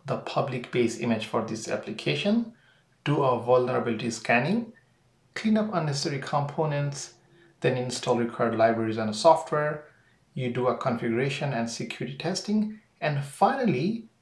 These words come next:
you do an image signing with Cosign. You push the signed image as the new base image for your application.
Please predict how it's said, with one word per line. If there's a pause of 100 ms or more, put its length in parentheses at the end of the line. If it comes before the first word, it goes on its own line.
(160)
you
do
an
image
signing (180)
with
Cosign. (1400)
You
push (120)
the
signed
image (320)
as
the
new (200)
base
image (260)
for
your
application.